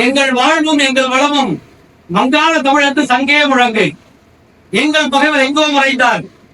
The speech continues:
இங்குள்ள தமிழர்கள் ஒன்றானல் கண்டே." ஒரு ஒரு கூட்டத்திலும் ஆரம்பிக்கும் பொழுதும் முடிக்கும் பொழுதும் கர்ஜனை செய்யும் ஐயா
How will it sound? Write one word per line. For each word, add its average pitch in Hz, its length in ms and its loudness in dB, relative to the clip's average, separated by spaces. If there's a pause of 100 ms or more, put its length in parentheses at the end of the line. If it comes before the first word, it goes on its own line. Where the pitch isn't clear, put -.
(560)
இங்குள்ள 320 360 0
தமிழர்கள் 262 480 -2
ஒன்றானல் 277 520 0
கண்டே." 220 240 -2 (920)
ஒரு 240 220 0
ஒரு 294 180 0
கூட்டத்திலும் 262 580 0 (680)
ஆரம்பிக்கும் 269 600 0
பொழுதும் 262 340 0 (460)
முடிக்கும் 285 380 0
பொழுதும் 262 360 0 (540)
கர்ஜனை 285 460 0
செய்யும் 262 420 0 (180)
ஐயா 254 240 2